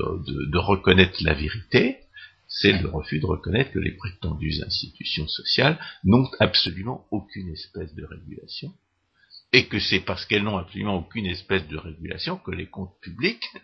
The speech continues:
<laughs> sont incontrôlables, sont dans une situation incontrôlable qui doit nécessairement engouffrer toute la richesse, euh, quoi qu'on, quoi qu'on fasse, euh, au-, aussi longtemps qu'on n'aura pas mis fin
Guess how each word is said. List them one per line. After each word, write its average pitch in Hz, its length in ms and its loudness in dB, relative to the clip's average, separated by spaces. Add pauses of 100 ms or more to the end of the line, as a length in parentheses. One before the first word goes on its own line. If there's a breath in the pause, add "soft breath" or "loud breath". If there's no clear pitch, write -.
(100)
<laughs> - 300 -14
sont 185 260 -2 (120)
incontrôlables, 156 960 4
sont 95 180 -8
dans 90 180 -4
une 87 160 -12
situation 95 600 -10
incontrôlable - 840 -8
qui 85 140 -12
doit 120 300 4
nécessairement 98 800 -8
engouffrer 92 440 -12
toute - 260 -20
la - 120 -2
richesse, - 520 -14 (680 loud breath)
euh, - 200 -4 (1400)
quoi 110 140 -2
qu'on, 92 260 -14 (140)
quoi 135 180 4
qu'on 101 280 -10
fasse, - 640 2 (460 loud breath)
euh, 127 240 0
au-, 95 200 -2
aussi 98 300 -2
longtemps 92 360 -2
qu'on 117 180 -8
n'aura 95 400 -4
pas 95 160 0
mis 117 240 -6
fin 135 320 4